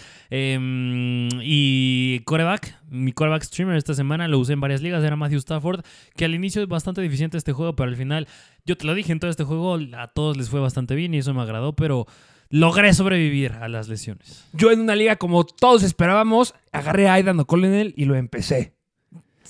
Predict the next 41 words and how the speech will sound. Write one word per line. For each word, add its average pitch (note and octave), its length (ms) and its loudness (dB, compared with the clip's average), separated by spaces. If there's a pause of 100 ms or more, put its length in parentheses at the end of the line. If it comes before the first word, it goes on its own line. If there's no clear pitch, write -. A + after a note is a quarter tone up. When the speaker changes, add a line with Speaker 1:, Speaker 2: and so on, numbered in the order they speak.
(280)
Speaker 2:
No - 120 2
había C#4 100 6
manera, G#3 400 2
no, B3+ 200 2
o F3+ 140 -2
sea, G3+ 160 -6
nadie D4+ 280 -2
sabía A3 340 0
eso, A#3+ 160 -2
segundo A3 280 -2
mejor A3 140 -4
quarterback A3+ 300 -4
en G#3+ 140 -2
la E3+ 60 -2
Speaker 1:
No. D#3 40 0
Speaker 2:
semana, F3 400 -2
¿quién B3 160 -8
le G#3 60 -6
va - 20 -4
a - 20 -6
esperar? E3+ 340 -6 (200)
Eh, F#3 160 -2
pero G#3+ 140 4
sigo D#4+ 180 2
vivo, C4+ 400 4
te G3 80 -2
voy G#3 80 4
a G#3+ 60 2
decir, G3+ 180 -2
vivo G3 180 4
en G3 80 -2
ciertas G3 380 -2
ligas F3+ 260 0
por D#3+ 200 -4
ahí, G#3+ 320 0
hay F3+ 180 4
muchos F#3+ 300 -2
jugadores F3 280 -2
que - 80 -14
tenemos E3+ 280 -4
rotos, A#3+ 420 0